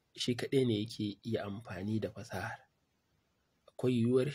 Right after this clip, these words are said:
shi kaɗai ne zai iya yin hakan a cikin mutum goma. Tunda dai irin wannan fasahohi mun riga mun san cewa ba su da yawa. Taron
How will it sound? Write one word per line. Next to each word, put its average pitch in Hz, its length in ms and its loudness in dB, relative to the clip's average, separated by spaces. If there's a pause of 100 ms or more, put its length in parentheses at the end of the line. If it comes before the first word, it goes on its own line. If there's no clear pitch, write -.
(180)
shi - 260 -6
kaɗai 135 260 2
ne 120 160 2
zai 120 120 2
iya 120 220 0
yin 113 120 0
hakan 110 300 -4 (300)
a - 100 -16
cikin - 240 -8
mutum 92 420 -8
goma. 90 280 -8 (2250)
Tunda 123 240 2
dai 123 140 4 (280)
irin 117 220 2
wannan 107 300 -2
fasahohi 113 720 -2
mun 117 140 2
riga 98 260 -2
mun 104 180 -4
san 107 200 -8
cewa - 440 -4 (1700)
ba 104 220 0
su - 140 -4
da 95 100 -6
yawa. 90 240 -4 (2000)
Taron 131 480 6